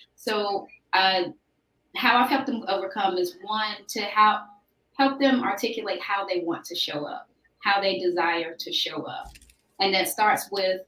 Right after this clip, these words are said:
knowing oneself from within, um, because the better we know ourselves, the better we can control and maneuver ourselves, because we can't control other people and we can't control outside forces, nor should we try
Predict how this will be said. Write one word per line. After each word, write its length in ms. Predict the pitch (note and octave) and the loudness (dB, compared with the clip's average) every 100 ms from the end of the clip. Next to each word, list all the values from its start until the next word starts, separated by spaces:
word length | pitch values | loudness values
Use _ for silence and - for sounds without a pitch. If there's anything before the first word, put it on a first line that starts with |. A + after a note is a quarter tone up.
| _ - | _ -10
knowing 680 | G3 F#3+ G3 G#3 A#3 B3 G#3+ | -2 0 0 -2 2 2 0
oneself 720 | F#3+ F#3+ F#3+ - F3 F3+ - - | -4 -4 -4 -4 -2 -2 -4 -14
from 220 | G3+ F#3 | -8 -2
within, 640 | F3+ F3 - D#3 D#3 - - _ _ _ _ _ _ _ _ _ _ _ - | 0 0 -2 -2 2 2 2 _ _ _ _ _ _ _ _ _ _ _ -4
um, 500 | F3+ F3+ E3+ E3 D3 | 2 4 4 2 -2
because 360 | G3+ G3+ G#3 F#3+ | -2 -2 0 -2
the 120 | F#3 | -2
better 260 | G3+ G#3+ G#3+ | 4 4 2
we 120 | G#3+ G3+ | -4 -4
know 120 | F#3 | 0
ourselves, 560 | F3+ F3 F#3 F#3 F#3+ | 2 0 0 0 0
the 100 | F3+ | -4
better 260 | F3 F3+ F3+ | -4 0 2
we 220 | F3+ F3+ | 4 2
can 240 | - F3 F3 | 2 -2 -2
control 560 | F3+ - E3 E3+ F3+ | -4 -6 -2 -2 -2
and 100 | F3+ | 2
maneuver 500 | F3 E3+ F3 F3+ A3 | 4 4 2 0 -6
ourselves, 720 | - A3+ - A#3+ B3 C4+ C#4+ - _ _ - | -4 -4 -2 0 2 2 0 -6 _ _ -8
because 240 | F4+ - | -4 -4
we 100 | - | -4
can't 200 | - - | -4 -6
control 340 | - - F#3 - | -8 -4 -2 -2
other 200 | D#3 - | -4 -4
people 440 | E3+ D#3+ A3+ C#4+ | -6 -4 -2 0
and 120 | - | 0
we 100 | - | -2
can't 280 | - F3+ - | -2 -4 -4
control 380 | F3+ - F3 E3+ | -10 -2 -2 0
outside 440 | E3+ - - E3+ - | -2 -2 -2 -2 -2
forces, 420 | F3 F#3 F#3 F#3+ C4 | -2 -2 -2 -10 2
nor 240 | F3 F3 | 4 4
should 300 | F4+ F4+ F4 | 0 -4 0
we 320 | F4 F4 F4 - _ _ | 0 0 -2 -10 _ _
try 400 | - E3 F#3 G#3+ | 0 2 2 -4